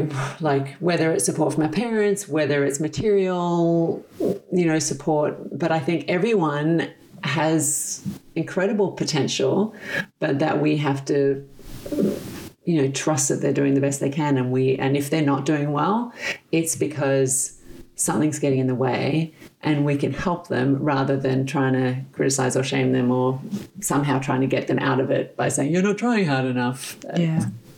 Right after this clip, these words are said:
Speaker 1: Anyway, I don't know if that wasn't very succinct.
Speaker 2: No, I think that's great. And I think that's a really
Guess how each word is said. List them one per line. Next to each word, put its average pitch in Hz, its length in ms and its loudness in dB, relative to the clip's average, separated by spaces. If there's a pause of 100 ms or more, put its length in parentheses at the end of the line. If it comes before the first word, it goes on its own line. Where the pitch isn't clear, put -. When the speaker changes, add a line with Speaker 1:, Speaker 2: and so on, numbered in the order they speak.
(220)
Speaker 1:
Anyway, 139 180 2
I 139 80 2
don't 139 140 2
know 135 80 0
if - 60 -8
that 151 200 0
wasn't 147 220 0
very 135 180 0
succinct. 135 560 -2
Speaker 2:
No, 226 580 2
I - 80 -2
think 160 220 -4
that's 165 160 -2
great. 117 540 -2
And 156 100 2
I 147 80 0
think 147 160 0
that's 151 140 0
a 147 60 2
really 131 440 2